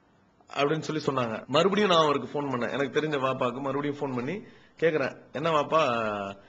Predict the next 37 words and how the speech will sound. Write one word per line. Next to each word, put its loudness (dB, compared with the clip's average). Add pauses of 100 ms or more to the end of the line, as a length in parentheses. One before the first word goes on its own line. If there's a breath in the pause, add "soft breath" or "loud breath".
(260 soft breath)
இது 0
வந்து 4
இஸ்லாம் 2
சமுதாயத்தை, 2
நாங்கெல்லாம் 6
உங்களை 6
நோக்கி 4
வந்துட்டு 2
இருக்கோம், 0
நீங்க 2
எங்களை 6
நோக்கி 6
வந்துட்டு 2
இருக்கிறீங்க, -2 (400 loud breath)
கடைசியில 4
எங்க 2
போக 0
போகுதுன்னு 2
தெரியாம 2
லெவலுக்கு 0
போறோமே, 0
நீங்க -4
இது 2
சரியா?" 2
அப்படின்னு 2
கேட்கும்போது, -2 (460 loud breath)
"ஆ, -2
என்னப்பா 0
பண்றது, 0 (520)
இது 0
வந்து 0
பாட்டம் 2
பூட்டம் 0
காலத்துல 2
இருந்து 0
வளர்ந்துருச்சு" -2
அப்படின்றாங்க. -4